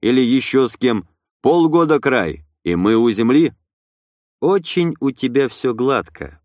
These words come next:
пробормотал Зяма. "Нет, хорошо бы так. А может, прихлопнем все-таки звездочку? Уходя, тушите свет?" "Не надо, Зиновий", мягко сказал Роман.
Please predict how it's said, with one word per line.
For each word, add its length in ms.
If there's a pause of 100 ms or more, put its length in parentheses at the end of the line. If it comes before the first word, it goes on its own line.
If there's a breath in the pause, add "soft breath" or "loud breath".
(160)
пробормотал 720
Зяма. 400 (480)
"Нет, 380 (180)
хорошо 540
бы 140
так. 380 (400 loud breath)
А 140
может, 420 (300)
прихлопнем 720
все-таки 480
звездочку? 760 (440)
Уходя, 560
тушите 500
свет?" 400 (480)
"Не 340
надо, 400
Зиновий", 720 (460)
мягко 580
сказал 440
Роман. 380